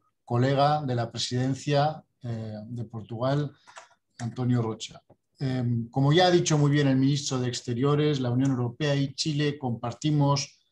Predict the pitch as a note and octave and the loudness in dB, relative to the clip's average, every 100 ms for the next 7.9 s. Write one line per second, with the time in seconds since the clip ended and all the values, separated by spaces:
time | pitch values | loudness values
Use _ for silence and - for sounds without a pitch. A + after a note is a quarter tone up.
0 | _ _ - B2 A2+ C#3 D3 D3 D3 C#3+ | _ _ -16 -6 0 2 2 2 2 0
1 | C#3 C3 - A#2+ A#2+ C#3+ D3 C#3 C#3 B2+ | -2 -6 -8 -8 -4 -4 -4 -4 -2 -2
2 | - - B2 A2+ - D3+ C3+ B2 - - | -6 -6 -6 -4 0 2 2 0 -6 -10
3 | _ _ _ B2+ C3+ C3 C#3 B2+ B2 B2+ | _ _ _ -2 -2 -2 -2 -2 0 0
4 | B2 B2+ B2 C3+ B2 B2 B2 C3+ C3 B2+ | 0 0 -2 -4 -4 -2 0 0 -2 -2
5 | B2 C3 C3 - _ - C3 B2 A#2 A2+ | -2 -2 -4 -8 _ -4 0 2 0 -2
6 | C#3 C3 B2+ C3 - B2+ B2 A#2+ A2+ A#2 | -2 0 0 -2 -6 -4 -2 0 -2 -4
7 | A#2 - A2+ B2+ C3 C3 C3 C3+ - | -6 -6 -8 -2 0 0 -2 -4 -8